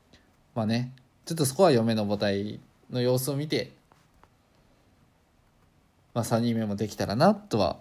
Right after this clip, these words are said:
思ってはいます。はい。まあ、そんなとこで今日はちょっと結婚についてのメリットを語っていったわけなんですけども、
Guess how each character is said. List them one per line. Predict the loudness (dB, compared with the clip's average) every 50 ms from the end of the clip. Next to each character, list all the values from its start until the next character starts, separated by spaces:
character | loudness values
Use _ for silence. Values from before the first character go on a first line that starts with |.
| -10 -6
思 | -4 -2 -2
っ | -4 -4
て | -8 -8 -8 -6
は | -6 -6
い | -8 -10
ま | -12 -14
す。 | -14 -16 -18 -20 -20 _ _ _ _ _ -20 _ _ _ _ _
は | -2 -2 -2
い。 | -2 -2 -6 -16 _ _ _ _ -20 -20 -20 -20 -20 -6 2
ま | 6 6
あ、 |
そ | 8 8 8
ん |
な | 8 8
と | 8 8
こ | 8 8
で | 8 6 4
今 | 4 6 8 10
日 | 10
は | 10 8
ち | 6 2
ょ | 0
っ | 0
と | 0 -2 -2 -2
結 | 0 0 0 0 2
婚 | 2 4 4
に | 4 4
つ | 4 4
い | 4
て | 4 2
の | 2
メ | 4 4 4
リ | 2
ッ | 2 2
ト | 2 0
を |
語 | 4 4 4 4 6
っ | 4 4
て | 2 2
い | 2
っ | 4
た | 6 8
わ | 8 8
け | 8 8 8
な | 8 8
ん | 6
で | 4 4
す | 4
け | 4 4
ど | 4 6
も、 | 6 6 6 6 4 0 -6